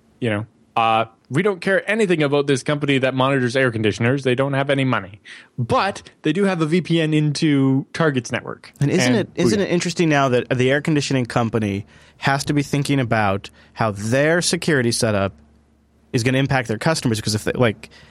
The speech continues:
Speaker 1: Yeah.
Speaker 2: I, I, I,
Speaker 1: And
Speaker 2: I,
Speaker 1: they're
Speaker 2: you gotta
Speaker 1: probably
Speaker 2: imagine
Speaker 1: not.
Speaker 2: that's gonna hurt future business if you are the company that caused Target <laughs> that, that Target breach. Like, you've gotta have your V P N setup locked down,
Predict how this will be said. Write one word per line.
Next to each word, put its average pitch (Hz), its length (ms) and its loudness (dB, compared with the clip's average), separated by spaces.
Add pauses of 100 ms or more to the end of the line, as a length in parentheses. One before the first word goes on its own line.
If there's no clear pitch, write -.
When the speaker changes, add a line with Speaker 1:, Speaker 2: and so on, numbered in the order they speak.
Speaker 1:
Yeah. 143 140 -4
Speaker 2:
I, - 20 -2
I, 165 60 0
I, 170 80 0
Speaker 1:
And 175 200 -6
Speaker 2:
I, 160 240 0
Speaker 1:
they're 165 100 0
Speaker 2:
you - 20 -
gotta 190 120 0
Speaker 1:
probably 180 140 0
Speaker 2:
imagine 170 260 0
Speaker 1:
not. 151 60 0
Speaker 2:
that's 143 80 -4
gonna 147 140 0
hurt 147 200 -2
future 139 280 -2
business 123 520 0
if - 220 -2
you 135 340 0
are 143 120 2
the 123 80 -2
company 123 320 0
that 117 200 0
caused 123 360 0
Target 120 540 0 (100)
<laughs> - 100 -6
that, 143 320 -2
that 131 180 -2
Target 156 360 -2
breach. 117 280 -2
Like, 123 220 0 (220)
you've 170 160 0
gotta 196 240 2
have 165 220 0
your 151 100 2
V 151 140 2
P 151 160 0
N 151 120 0
setup 139 240 -2
locked 135 220 0
down, 180 240 0